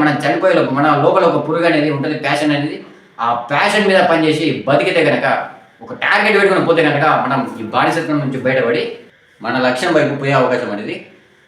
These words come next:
ఉంటుంది. ఓకే, thank you very much. ఇదే విషయం రాను రాను కొంచెం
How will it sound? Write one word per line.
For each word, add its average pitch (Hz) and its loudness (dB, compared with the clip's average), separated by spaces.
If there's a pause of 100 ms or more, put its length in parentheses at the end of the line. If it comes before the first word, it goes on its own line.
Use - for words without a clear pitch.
(180)
ఉంటుంది. - -12
ఓకే, 208 -2 (600)
thank 131 0
you 156 6
very 156 4
much. 190 2 (280)
ఇదే 160 0 (100)
విషయం 196 2 (420)
రాను 147 4
రాను 165 4
కొంచెం 147 0